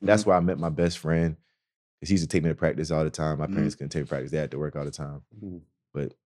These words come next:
Speaker 1: man, he really showed me, like, a lot of stuff. Like, first time I went to the beach was with him. Like, first time I went to, on a roller coaster, like, all the little shit that you used to do, I
Speaker 2: Yeah.
Speaker 1: did that joint with him.
Speaker 2: So life for you really, for, like, American life really happened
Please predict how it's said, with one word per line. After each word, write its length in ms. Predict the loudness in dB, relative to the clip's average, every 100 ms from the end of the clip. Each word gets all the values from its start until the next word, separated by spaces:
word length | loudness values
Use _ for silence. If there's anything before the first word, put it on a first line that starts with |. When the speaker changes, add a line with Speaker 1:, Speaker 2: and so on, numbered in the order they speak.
| _ _
Speaker 1:
man, 420 | 0 2 2 -2 -6
he 260 | 2 4 6
really 260 | 6 6
showed 400 | 2 4 4 4
me, 260 | 4 2 2
like, 280 | 0 -4 -6 _ -10
a 40 |
lot 260 | -4 -2 -2
of 80 |
stuff. 380 | -4 -4 -6 -6
Like, 200 | -12 -14 -18 _ _ _
first 200 | 2 4
time 140 | 4 2
I 40 |
went 140 | 0
to 100 | -4
the 60 | -8
beach 300 | -2 -2 -2
was 140 | -8
with 120 | -8 -8
him. 100 | -12
Like, 180 | -18 -20 _
first 220 | 2 2
time 180 | 2 4
I 180 | 4 2 -4
went 180 | -6 -2
to, 160 | -2
on 140 | -2 0
a 60 |
roller 220 | 2 2
coaster, 340 | 2 -4 -4 -6
like, 200 | -6 -8 _
all 200 | 8 10
the 80 | 10
little 180 | 10 8
shit 220 | 6 0
that 120 | 2
you 80 | 2
used 120 | 2 2
to 160 | 0
do, 60 | -2
I 40 | -2
Speaker 2:
Yeah. 260 | 4 6
Speaker 1:
did 120 | 6 6
that 100 | 4
joint 200 | 4 0
with 120 | 2
him. 280 | 2 2 -4 0
Speaker 2:
So 100 | 2
life 260 | 6 4 6
for 100 | 4
you 300 | 6 6 6
really, 320 | 6 4 2
for, 120 | 0
like, 260 | -4 -6 -6
American 480 | -6 0 0 0 -2
life 180 | -2 -4
really 460 | -4 -2 -2 -4 -8 _ _ _ _
happened 520 | -8 -4 -4 -2 -4